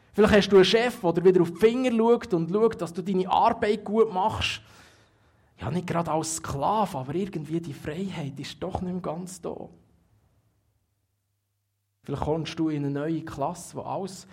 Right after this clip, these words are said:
neu ist für dich. Vielleicht kommst du in eine neue Abteilung und weisst nicht so genau, was dir erwartet. Vielleicht startest du mit einem neuen Projekt, wo du dich irgendwo überfordert fühlst.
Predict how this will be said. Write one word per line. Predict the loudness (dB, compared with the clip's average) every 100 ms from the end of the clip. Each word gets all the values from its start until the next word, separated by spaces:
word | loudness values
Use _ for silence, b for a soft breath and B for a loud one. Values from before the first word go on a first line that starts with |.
| b
neu | -6 -2 -2
ist | -4 -6 -8
für | -12
dich. | -10 -8 -10 -14 -20 B 0
Vielleicht | 4
kommst | 8 6 6
du | 6
in | 8
eine | 8
neue | 8 6 4
Abteilung | 4 4 2 4 4 4 -2 -4 B B
und | -6 -2
weisst | -2 0 0
nicht | -2 -2
so | -8
genau, | -4 -2 0 -2
was | -6 -6
dir | -4 -2
erwartet. | -2 -6 -6 -10 -16 -16 -20 -20 _ B B B
Vielleicht | 4 4
startest | 4 4 4 0 4
du |
mit | 4 4
einem | 4 6
neuen | 8 6 4 4
Projekt, | 6 6 4 0 -6 -4
wo | 0
du | 0
dich | 0 -2 -4 -10 -18
irgendwo | -8 -6 -4 -2 -2
überfordert | -4 -8 -6 -6 -6 -6 -6
fühlst. | -6 -10 -10 -12 -18